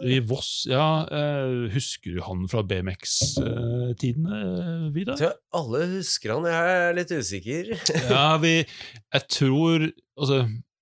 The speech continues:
Speaker 1: han kom litt sånn sent inn når vi begynte å bli litt sånn ferdig.
Speaker 2: Ja, vi begynte å tune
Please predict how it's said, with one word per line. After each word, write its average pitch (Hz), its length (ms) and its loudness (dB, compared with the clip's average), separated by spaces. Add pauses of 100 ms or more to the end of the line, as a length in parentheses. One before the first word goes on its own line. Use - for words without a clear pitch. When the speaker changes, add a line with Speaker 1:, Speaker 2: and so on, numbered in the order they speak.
(260)
Speaker 1:
han 147 220 0
kom 143 300 2
litt 139 160 2
sånn 131 340 4
sent 127 460 2
inn 127 180 2
når 123 220 2
vi 110 240 2
begynte 113 360 -4
å 110 40 -4
bli 117 120 2
litt 104 200 -4
sånn 120 180 -2
ferdig. 123 320 4
Speaker 2:
Ja, 117 60 -4
vi 131 120 -6
begynte 135 240 -2
å 139 60 -8
tune 104 300 -2